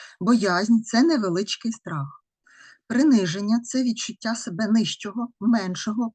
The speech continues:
почуття невартості і образливості. От, е, зверніть увагу, я вам, е, скину потім, е, презентацію, е, наскільки, м, багато нового ви зараз, е, е,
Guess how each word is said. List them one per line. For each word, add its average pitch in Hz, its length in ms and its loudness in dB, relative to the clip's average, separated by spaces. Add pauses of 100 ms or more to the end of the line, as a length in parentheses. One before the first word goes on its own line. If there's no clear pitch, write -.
почуття 233 680 -2
невартості 202 840 0 (280)
і 240 200 2
образливості. 160 920 0 (420)
От, 175 220 -8
е, 185 120 0
зверніть 208 440 2
увагу, 208 320 2
я 196 140 0
вам, 202 280 -2
е, 175 320 -6
скину 202 520 -4
потім, 165 480 -4 (520)
е, 165 340 0
презентацію, 196 1160 0
е, 160 220 -6 (480)
наскільки, 233 720 0
м, 170 640 -4 (100)
багато 202 520 -2
нового 196 460 -4
ви 175 120 -8
зараз, 175 400 -4
е, 165 40 -10
е, 160 220 -6